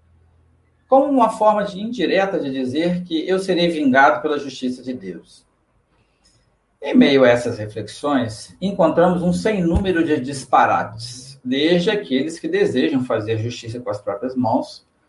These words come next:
analisando a situação dentro de um único ângulo,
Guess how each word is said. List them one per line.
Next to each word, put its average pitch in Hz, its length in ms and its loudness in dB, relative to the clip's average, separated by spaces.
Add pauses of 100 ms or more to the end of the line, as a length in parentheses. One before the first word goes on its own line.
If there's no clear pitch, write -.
(480)
analisando 151 480 6
a 151 40 4
situação 131 580 2
dentro 131 260 4
de 123 120 -2
um 175 280 0
único 165 440 2
ângulo, 160 480 2